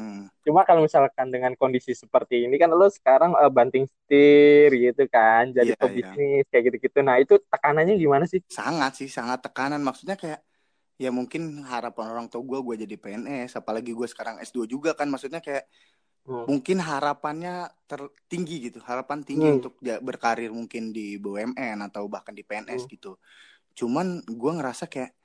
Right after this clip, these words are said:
Speaker 1: ya udahlah gitu, maksudnya gua juga, gua juga berusaha keras gitu untuk membangun ini. Gua yang nggak tahu kopi dari hulu sampai hilir, gimana
Speaker 2: Ah.
Speaker 1: biji-bijinya, gimana pengolahannya, dari
Speaker 2: Ah.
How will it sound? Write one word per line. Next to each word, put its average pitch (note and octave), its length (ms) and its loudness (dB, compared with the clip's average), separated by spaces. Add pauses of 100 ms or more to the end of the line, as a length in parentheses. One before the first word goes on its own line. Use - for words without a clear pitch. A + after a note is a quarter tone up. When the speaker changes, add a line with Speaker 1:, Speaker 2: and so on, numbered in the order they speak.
(520)
Speaker 1:
ya G2+ 80 -12
udahlah E3 320 0
gitu, F#3 240 -4
maksudnya F#3 480 -4
gua D3 240 0
juga, E3+ 400 -2
gua F#3 240 -4
juga F3 240 -4
berusaha D3 560 -12
keras G3+ 320 -20
gitu F#3+ 240 -14
untuk F3 240 -12
membangun D3 320 -8
ini. F3+ 320 -14 (320)
Gua B2 240 -8
yang A#2+ 240 -10
nggak A#2+ 240 -14
tahu A#2+ 160 -8
kopi C3 560 -10 (400)
dari C3 240 -6
hulu C3 320 -12
sampai B2+ 240 -14
hilir, A#2+ 480 -12
gimana B2 400 -6
Speaker 2:
Ah. B2+ 40 -14
Speaker 1:
biji-bijinya, C3+ 920 -8
gimana A#2 400 -6
pengolahannya, D3 960 -8 (320)
dari A#2+ 480 -8
Speaker 2:
Ah. A#2+ 80 -18